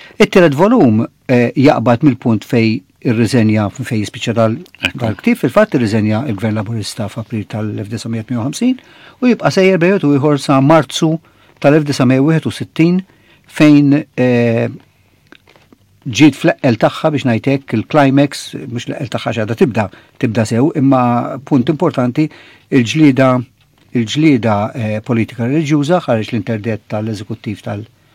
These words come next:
Speaker 1: tal-Partit Laburista u għandek ir-rapport pubblikat tal-Kostu-, Kostituzzjo-, tal-Kostituzzjoni ġdida, ir-rapport, eh, Blood, li se ddaħħal Kostituzzjoni ġdida.
Speaker 2: U raba volum?
Speaker 1: U raba volum jieħu mill-bidu ta' dik il-,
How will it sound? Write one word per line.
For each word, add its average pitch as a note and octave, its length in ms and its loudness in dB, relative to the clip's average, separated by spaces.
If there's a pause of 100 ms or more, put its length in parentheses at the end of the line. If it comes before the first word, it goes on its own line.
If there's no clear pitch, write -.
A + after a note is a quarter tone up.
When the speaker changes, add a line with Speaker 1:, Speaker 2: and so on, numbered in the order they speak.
(280)
Speaker 1:
tal-Partit A#2+ 400 -6
Laburista D#3 540 -2 (380)
u A#3 280 6 (800)
għandek F3+ 600 2
ir-rapport E3+ 580 2
pubblikat E3 800 0
tal-Kostu-, - 560 -4 (180)
Kostituzzjo-, D3 720 -2 (140)
tal-Kostituzzjoni D3+ 760 -2
ġdida, C#3 460 0
ir-rapport, C#3+ 480 -2 (180)
eh, A#2+ 400 -4
Blood, G2+ 460 -4 (640)
li C#3+ 60 0
se C#3 120 -2
ddaħħal B2 340 0
Kostituzzjoni A#2 540 -4
ġdida. G2+ 320 -12 (400)
Speaker 2:
U A2 100 0
raba A2 240 4
volum? A2+ 220 4
Speaker 1:
U D#3 60 6
raba D3 160 6
volum F#3+ 300 2
jieħu A2 320 2
mill-bidu C#3+ 640 4
ta' B2 120 0
dik A2 140 -4
il-, G#2 120 -4